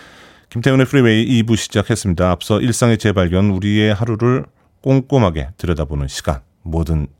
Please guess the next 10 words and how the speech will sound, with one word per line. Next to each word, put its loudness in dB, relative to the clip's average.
읽어주는 0
남자 -2
여러분과 -6
함께했습니다. -8
꽃 0
좋죠. -4
어, -4
꽃을 -8
갖다 -4
놓으면, 0